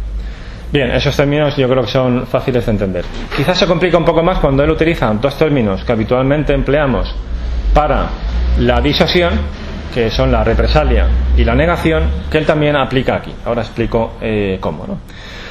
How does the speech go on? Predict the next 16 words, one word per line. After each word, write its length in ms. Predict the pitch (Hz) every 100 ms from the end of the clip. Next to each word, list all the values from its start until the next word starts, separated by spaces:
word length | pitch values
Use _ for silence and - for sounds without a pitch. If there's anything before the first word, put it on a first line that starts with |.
| - - - - -
Bien, 240 | 165 151
él 260 | 139 165 196
a 60 | 196
la 100 | 180
conclusión 540 | 170 160 160 180 175
a 60 | 160
la 100 | 147
que 120 | 143
llega, 300 | 147 123 95 - - - -
tras 260 | 120 110
estudiar 500 | 101 - 110 135 92 - -
esos 280 | 117 110 -
treinta 300 | 131 123 120
y 40 |
seis 200 | 151 143
casos 500 | 147 131 107 87